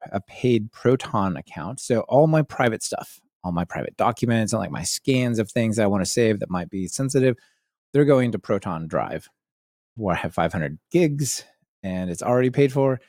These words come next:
end-to-end encrypted. There's a sync thing you can install. That's pretty excellent.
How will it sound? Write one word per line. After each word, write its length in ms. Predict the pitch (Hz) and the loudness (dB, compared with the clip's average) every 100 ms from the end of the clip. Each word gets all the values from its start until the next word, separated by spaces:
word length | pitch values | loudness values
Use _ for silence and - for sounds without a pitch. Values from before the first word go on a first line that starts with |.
| _ _ - | _ _ -6
end-to-end 360 | 113 110 107 107 | -2 0 0 -2
encrypted. 540 | 98 107 117 104 95 | -2 -2 2 2 2
There's 180 | 92 101 | 0 0
a 120 | 87 | -4
sync 420 | - - 131 123 - | -6 -2 0 0 2
thing 160 | 117 | 2
you 100 | 104 | 2
can 120 | 110 | 0
install. 400 | 98 - 104 98 - | 0 2 4 4 4
That's 220 | 95 - | 0 0
pretty 220 | 110 78 | 0 0
excellent. 400 | 60 - 90 | 0 -4 -6